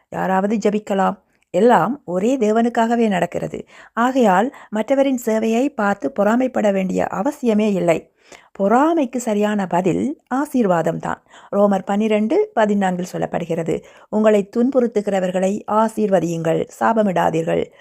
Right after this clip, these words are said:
பொறாமையால் நம்மை சாடுகிறவர்களுடன் நாம் சண்டை போடாமல்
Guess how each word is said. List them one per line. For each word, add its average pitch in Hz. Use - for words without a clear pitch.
பொறாமையால் 196
நம்மை 180
சாடுகிறவர்களுடன் 202
நாம் 190
சண்டை 202
போடாமல் 196